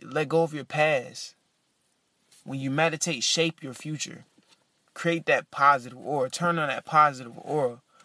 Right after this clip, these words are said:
'Cause trust me, if anything, i-, i-, if your life isn't going the way how you want to, it's because you don't have your positive aura turned on. You're unsure about your aura,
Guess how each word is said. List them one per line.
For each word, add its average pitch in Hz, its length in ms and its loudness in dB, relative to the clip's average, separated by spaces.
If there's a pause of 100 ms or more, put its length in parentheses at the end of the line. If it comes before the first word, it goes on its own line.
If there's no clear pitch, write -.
(280)
'Cause - 180 -6
trust 156 320 2
me, 120 220 -12 (220)
if 135 220 -10
anything, 170 540 -2
i-, 147 140 -8 (220)
i-, - 40 -10
if 120 680 -6
your 139 120 -4
life 147 260 4
isn't 135 260 -4
going 143 160 0
the 127 60 -4
way 143 120 0
how 135 60 0
you 123 140 0
want 165 220 -2
to, 131 140 -6
it's 120 220 -4
because 123 320 -8
you 127 60 -8
don't 127 160 -6
have 131 220 0
your 131 100 -12
positive 135 480 0
aura 135 240 0
turned 127 360 -6
on. 120 280 -6 (1700)
You're 139 260 0
unsure 165 300 2
about 131 260 0
your 123 120 -10
aura, 120 340 -6